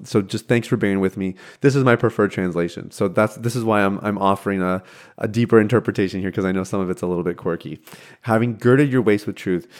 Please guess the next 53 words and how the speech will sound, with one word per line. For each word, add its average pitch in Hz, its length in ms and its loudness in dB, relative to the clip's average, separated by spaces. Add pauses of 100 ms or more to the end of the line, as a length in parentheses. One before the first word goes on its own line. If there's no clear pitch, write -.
(160)
You 123 80 0
know, 127 80 6
you, 123 300 0
you 123 140 0
have 131 160 4
to - 140 -2
imagine, 107 600 -2
um, 95 340 -4 (200)
uh, 95 120 -6
imagine 123 400 0
a 101 120 -4
belt. 90 400 -2
The 110 80 -2
belt 113 240 2
of 113 80 -2
truth 101 180 -4
is 98 100 -6
probably 98 280 0
the 92 120 -4
better, 92 440 0 (300)
uh, 92 180 -2
metaphor 95 540 0
here. 90 300 -6 (840)
But 123 180 -4
the 131 160 2
idea 131 460 0
is 113 200 -4
that 104 280 -2 (240)
if - 140 -8
you 143 60 -2
think 185 200 -2
about 220 200 2
what 123 140 4
a 113 60 4
belt 104 360 0
does, 104 360 0
it 110 140 -6
holds 135 320 -2
things 143 280 -4
in 113 120 -4
position. 117 540 -4 (600)
And 110 220 0
what 120 160 4
it 127 140 0
actually 170 460 -2
does 107 240 2
is 107 140 -6
it's, 107 200 -6
it's 113 160 -4
at 113 140 0
the 113 60 -2
very 127 640 -2
center 117 960 -4